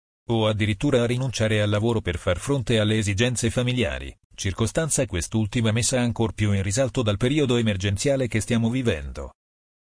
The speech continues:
Da quanto evidenziato si ricava che in termini di salute e sicurezza sul lavoro c'è ancora molto da fare in una prospettiva orientata alla valorizzazione delle competenze di genere,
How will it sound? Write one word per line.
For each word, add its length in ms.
Da 140
quanto 300
evidenziato 680
si 140
ricava 360
che 120
in 160
termini 400
di 120
salute 500
e 40
sicurezza 540
sul 180
lavoro 300
c'è 180
ancora 400
molto 320
da 120
fare 240
in 100
una 180
prospettiva 640
orientata 520
alla 160
valorizzazione 760
delle 220
competenze 640
di 100
genere, 460